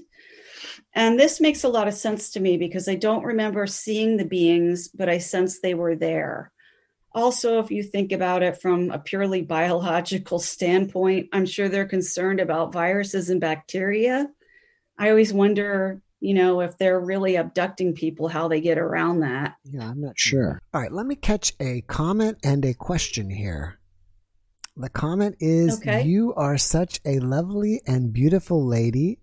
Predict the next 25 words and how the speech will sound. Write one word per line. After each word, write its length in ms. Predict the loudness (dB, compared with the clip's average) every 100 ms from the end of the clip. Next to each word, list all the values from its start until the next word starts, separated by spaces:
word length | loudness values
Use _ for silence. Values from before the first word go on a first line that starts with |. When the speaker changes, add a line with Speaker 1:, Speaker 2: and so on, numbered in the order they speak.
| _
Speaker 2:
Thank 260 | -2 -2 0
you 100 | -2
for 180 | 0 0
your 160 | 2
story." 760 | 0 -2 -4 -4 -4 -4 -4 -6 _ _ _ _ _ _ _ _ _ _ _ _ _
And 400 | -2 0 2 0
the 60 | -2
question, 420 | 0 0 2 2
Speaker 1:
Aw. 400 | 2 0 -2 -4 -8 -10
Speaker 2:
Mm. 220 | -8 -10 -14 _ _ _ _ _ _
And 220 | -2 0 0
the 40 |
question 420 | 0 0 2 4
is, 200 | 6 4
"Do 180 | 4 4
you 220 | 4 2
think 400 | 0 2 4 4
we 300 | 2 6 6
should 400 | 4 2 0 0
be 180 | 2 4
afraid 560 | 4 2 2 4 6 4
of 200 | 0 -4 0
aliens? 840 | 2 4 2 -2 -6 -10 -10 -8 -2
Are 160 | -2
they 260 | 2 2